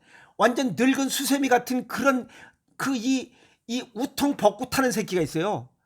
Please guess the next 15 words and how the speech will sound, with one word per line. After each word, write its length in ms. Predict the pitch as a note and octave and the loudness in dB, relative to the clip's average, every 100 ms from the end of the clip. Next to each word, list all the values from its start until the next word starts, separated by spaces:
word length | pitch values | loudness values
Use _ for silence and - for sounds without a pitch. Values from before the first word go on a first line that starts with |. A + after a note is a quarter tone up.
| _ _ _ _ | _ _ _ _
아니, 240 | A#3+ C#4+ - | 4 4 4
그게 200 | - C#4+ | -2 -2
공공장소지, 920 | - F#3 B3+ C#4 C4 B3+ A#3+ A3+ A3+ | 0 2 2 4 6 4 4 -2 -4
그게 280 | F#3 A#3 B3+ - - | -4 -4 -4 -8 -10
지네 220 | - C4 | 0 2
집 180 | A#3+ G3 | 2 -2
못간통이야? 720 | F3 A3 C#4+ - A#3 G#3 A#3 _ _ _ _ _ _ _ | -2 2 2 2 -4 -4 -6 _ _ _ _ _ _ _
아주 580 | C3+ C#3 D3 D3+ C#3 C#3 C3+ C#3 | -6 -2 2 0 -2 -4 -4 -4
미친놈이 600 | C3+ - - F#3 D#3+ D3 | -6 -4 -2 2 2 2
많아요, 880 | C3 A#2 C#3 C#3+ C#3+ C3+ C3 C#3+ | 2 2 2 0 0 -2 0 0
이 120 | F3+ F#3+ | 0 0
늑다리 400 | D#3+ F3+ A3 F#3+ | -4 0 -2 0
새끼들이. 840 | F#3 F#3 F#3+ G3+ A3+ B3+ C#3 - _ _ _ _ _ _ - | -4 -4 -4 -2 0 0 -2 -6 _ _ _ _ _ _ -2
에이? 300 | D3+ - - _ - - | -2 -2 -6 _ -20 -20
아니, 300 | - A3+ C#3 | -2 0 0